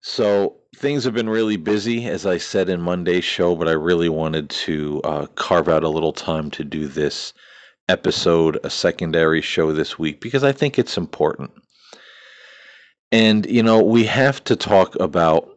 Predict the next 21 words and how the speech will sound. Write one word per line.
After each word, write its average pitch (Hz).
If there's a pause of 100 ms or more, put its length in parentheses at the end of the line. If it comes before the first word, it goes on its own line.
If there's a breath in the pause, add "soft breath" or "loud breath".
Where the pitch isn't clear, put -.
(200)
Alex 85
Jones 78
and 76 (140)
Glenn 73
Beck. - (640 soft breath)
And, 92
you 98
know, 92
also, 95 (240)
uh, 87
a 110
lot 151
of 107
the 90
folks -
at -
Fox -
News. -
Um, - (420)
there 80
was 78